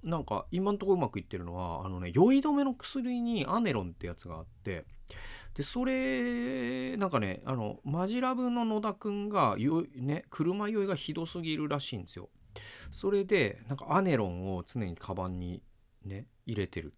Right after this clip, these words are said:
ていうのをラジオで聞いて、あ、アネロンかと思って、アネロン買って。でね、その、あ、えっと、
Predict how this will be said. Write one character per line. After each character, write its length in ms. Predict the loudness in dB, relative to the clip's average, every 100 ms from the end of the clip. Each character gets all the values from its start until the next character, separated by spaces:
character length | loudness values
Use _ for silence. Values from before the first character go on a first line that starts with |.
| -14
て 100 | -12
い 40 |
う 20 |
の 80 | -6
を 20 |
ラ 120 | -4 -4
ジ 80 |
オ 80 | -6
で 80 | -12
聞 160 | -16 -16
い 20 |
て、 160 | -14 -10
あ、 240 | -2 0
ア 40 | 0
ネ 120 | -2
ロ 80 | -6
ン 80 |
か 160 | -10 -16
と 80 | -14
思 80 | -18
っ 20 |
て、 220 | -8 -4 -4
ア 100 | -4
ネ 160 | -6
ロ 100 | -10
ン 60 | -12
買 160 | -14 -18
っ 40 | -12
て。 180 | -10 -10 -12 -14 -12 -10 -10 -4
で 100 | 0
ね、 240 | 2 0 -4
そ 140 | -2
の、 260 | 0 -2 -6 -14 _ _ -18 -18 _
あ、 100 | -16 -12 -8
え 120 | -8
っ 40 |
と、 180 | -6 -8